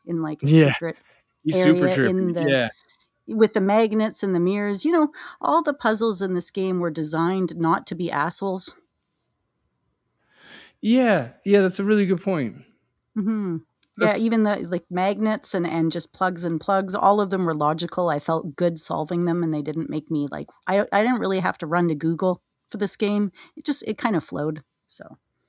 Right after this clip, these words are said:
Speaker 2: It did, it did. I struggled with, um, I struggled with the,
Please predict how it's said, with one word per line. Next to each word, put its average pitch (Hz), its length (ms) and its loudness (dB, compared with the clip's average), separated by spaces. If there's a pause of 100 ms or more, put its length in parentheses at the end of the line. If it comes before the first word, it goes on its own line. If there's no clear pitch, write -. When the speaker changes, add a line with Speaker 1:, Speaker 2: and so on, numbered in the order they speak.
(640)
Speaker 2:
It 185 120 -4
did, 175 320 0
it 135 80 -10
did. 185 180 2
I 151 120 -4
struggled 208 520 0
with, 175 280 0
um, 151 640 4 (560)
I 165 40 -12
struggled 247 340 -2
with 202 160 0
the, 160 380 0